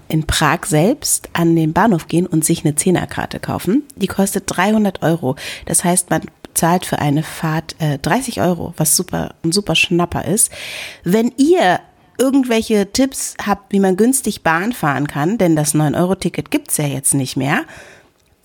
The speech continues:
thank you, Mister Lindner, äh, dann, äh, sagt doch bitte Bescheid, weil ich habe, also mir macht es einfach richtig viel Bock. So, ich hab Bock, mein Rad mitzunehmen und mit dem Ra-, mit, mit der Bahn durch die Gegend zu fahren und die Strecke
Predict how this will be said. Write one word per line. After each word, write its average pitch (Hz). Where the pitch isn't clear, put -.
thank 359
you, 147
Mister 170
Lindner, 151
äh, -
dann, 240
äh, 226
sagt 240
doch 247
bitte 220
Bescheid, 220
weil 175
ich -
habe, 185
also 180
mir 185
macht 196
es 175
einfach 175
richtig 196
viel 175
Bock. -
So, 147
ich -
hab 185
Bock, 185
mein 180
Rad 262
mitzunehmen 208
und 156
mit 165
dem 165
Ra-, 170
mit, 170
mit 170
der 170
Bahn 165
durch 170
die 160
Gegend 175
zu 196
fahren 180
und 160
die 156
Strecke 277